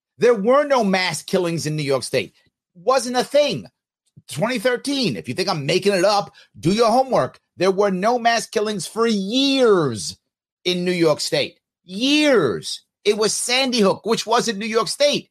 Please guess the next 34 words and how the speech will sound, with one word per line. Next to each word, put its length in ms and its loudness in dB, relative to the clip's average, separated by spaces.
Then 140 0
he 120 -2
passed 460 -4
in 100 -4
the 20 -2
middle 160 -4
of 60 -2
the 60 -6
night 380 -2
and 160 0
made 240 2
four 320 2
million, 400 0
at 180 -6
least 480 -2
four 240 0
million 300 -2
New 80 0
Yorkers, 560 0
felons, 680 -4
violent 560 0
felons, 500 0
criminals 560 0
overnight. 520 0
That's 260 -4
not 260 0
going 360 4
to 160 0
us. 400 -4
That's 200 -2
going 260 -2
behind 600 0
our 180 2
back 520 -4